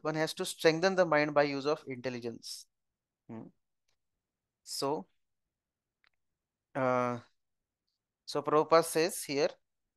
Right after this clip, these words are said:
"If by intelligence one engages one's mind in Krishna consciousness, by complete surrender unto the Supreme Personality of Godhead, then automatically the mind becomes stronger.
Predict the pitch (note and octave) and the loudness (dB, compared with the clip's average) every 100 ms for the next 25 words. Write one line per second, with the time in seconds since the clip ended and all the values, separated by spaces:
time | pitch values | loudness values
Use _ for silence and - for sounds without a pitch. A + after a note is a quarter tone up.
0 | _ _ _ _ _ _ _ _ _ _ | _ _ _ _ _ _ _ _ _ _
1 | _ _ _ - A#3+ A3+ - - D3 F3+ | _ _ _ 4 6 4 0 2 10 10
2 | F#3 F3 E3+ A#3 G#3 E3+ G#3 - F3+ E3+ | 10 2 4 4 6 4 4 0 2 4
3 | F3 G#3 A3 A3 G3+ - F#3 F#3 F#3 F3+ | 4 6 4 4 0 2 4 4 2 -4
4 | D#3+ - D#3+ D3 F#3+ - F#3+ - D#3+ D#3+ | -6 -6 0 2 0 -2 -6 -2 -2 -2
5 | D3+ D#3 - D#3 E3+ G#3 - F3 E3+ E3+ | 0 0 2 -2 -2 -4 0 0 4 4
6 | D#3 D#3 D#3 - C#3+ D3 C#3 C#3 - B2+ | 2 -2 -8 -8 -8 -8 -6 -6 -8 -10
7 | C3+ C3 D3+ F3 F#3 F#3+ - - - - | -10 2 4 6 4 0 -8 -20 -20 -20
8 | - C#3 C#3 C#3+ F#3 F#3 F#3+ F3+ F3 D#3+ | -10 0 2 4 4 4 0 -4 0 2
9 | D3 C#3 C#3 C#3 C#3 B2+ - B2+ C3+ F3 | 4 2 0 -6 -6 -6 0 0 6 6
10 | F#3+ | 6